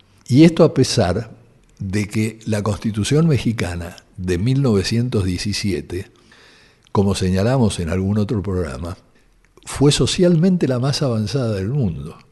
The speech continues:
En su época, ninguna constitución se le podía comparar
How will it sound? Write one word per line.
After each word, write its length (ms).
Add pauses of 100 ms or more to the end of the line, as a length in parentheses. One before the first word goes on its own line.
(840)
En 160
su 180
época, 460 (280)
ninguna 840 (220)
constitución 1040 (420)
se 220
le 80
podía 460
comparar 840